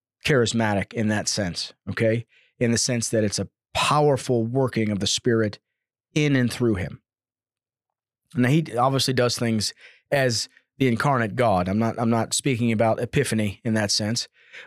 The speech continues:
but about the, about the incarnation in that sense, but about the work of the Spirit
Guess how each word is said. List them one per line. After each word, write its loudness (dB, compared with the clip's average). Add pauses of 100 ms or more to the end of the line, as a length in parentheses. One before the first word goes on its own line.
but 2
about 2
the, 0 (480)
about 2
the 2
incarnation 0
in 0
that 0
sense, -4 (320)
but 2
about 4
the 0
work 0
of 2
the 2
Spirit 0